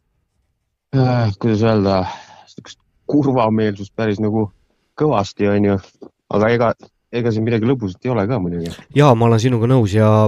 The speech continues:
Speaker 2: kusjuures see eelmise
Speaker 1: Mhm.
Speaker 2: saate kohta ma lugesin, keegi oli pannud päris hea kommentaari, s-, noh, siin läks ka lappesse, keegi kommenteerija hakkas, et oi, see räägib lolli
Speaker 1: Mhm.
Speaker 2: juttu ja see räägib valesti,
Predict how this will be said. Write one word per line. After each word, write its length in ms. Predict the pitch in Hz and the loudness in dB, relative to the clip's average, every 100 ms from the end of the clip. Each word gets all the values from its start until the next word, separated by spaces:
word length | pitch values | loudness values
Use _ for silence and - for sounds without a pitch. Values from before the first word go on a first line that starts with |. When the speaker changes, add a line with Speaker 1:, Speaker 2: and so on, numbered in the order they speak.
| 101 | 0
Speaker 2:
kusjuures 380 | - 127 160 117 | -4 0 0 0
see 100 | 143 151 | 2 2
eelmise 240 | 120 107 | 2 0
Speaker 1:
Mhm. 60 | 107 | 0
Speaker 2:
saate 260 | 127 - | 0 0
kohta 300 | 113 123 - | -2 -2 -2
ma 120 | 104 110 | -2 0
lugesin, 360 | 113 101 104 | 0 -2 -2
keegi 260 | 117 113 101 | 0 2 2
oli 120 | 98 | 2
pannud 220 | 107 104 - | 0 -2 -2
päris 240 | 110 95 | -2 0
hea 100 | 104 | -2
kommentaari, 840 | 113 117 90 - 101 98 98 98 101 | 0 -2 -4 -4 -2 -2 -2 -2 -4
s-, 140 | - | -8
noh, 220 | 190 196 165 | -4 -2 0
siin 200 | 160 131 | 0 2
läks 180 | 120 - | 0 -2
ka 80 | 135 | 0
lappesse, 460 | 131 - 101 - 92 | 0 -2 -8 -8 -6
keegi 240 | 104 104 | -4 -2
kommenteerija 600 | 101 110 95 113 104 95 98 | -2 -2 -2 0 0 0 -4
hakkas, 200 | - 90 | -6 -10
et 160 | 92 110 | -8 -4
oi, 140 | 104 | -2
see 140 | 95 110 | -2 -2
räägib 220 | 104 98 | -2 -2
lolli 160 | 127 104 | -2 2
Speaker 1:
Mhm. 100 | 104 | 0
Speaker 2:
juttu 160 | 104 104 | 0 -2
ja 60 | |
see 100 | 98 | -2
räägib 180 | 107 90 - | -4 -4 0
valesti, 360 | 139 - - | 0 0 -8